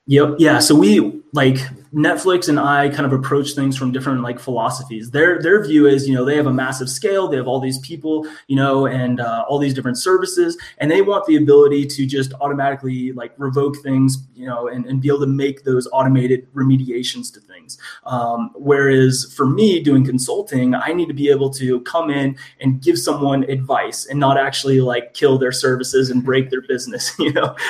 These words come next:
So, so we, we had to have, like, those differences between the tools. Um, that was, that was kind of, like, one of the main,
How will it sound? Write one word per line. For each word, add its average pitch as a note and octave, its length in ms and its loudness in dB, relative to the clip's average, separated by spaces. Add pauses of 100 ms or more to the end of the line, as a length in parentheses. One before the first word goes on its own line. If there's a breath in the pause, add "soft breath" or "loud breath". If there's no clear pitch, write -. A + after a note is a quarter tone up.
So, - 500 -4 (240 loud breath)
so D#3+ 460 2
we, D#4 200 4
we E3 200 4
had E3+ 160 2
to D#3+ 80 0
have, D3+ 240 0
like, C#3 240 0
those C#3+ 260 2
differences C3 560 -4
between B2+ 380 -6
the A#2+ 80 -4
tools. G2+ 540 -16
Um, A#2 240 -14
that B2+ 120 -8
was, B2 320 -10
that A#2+ 120 -10
was A#2+ 160 -10
kind A#2 140 -18
of, A#2+ 40 -16
like, A2+ 120 -16
one A#2+ 120 -16
of A#2+ 60 -20
the A2 60 -14
main, A2+ 300 -14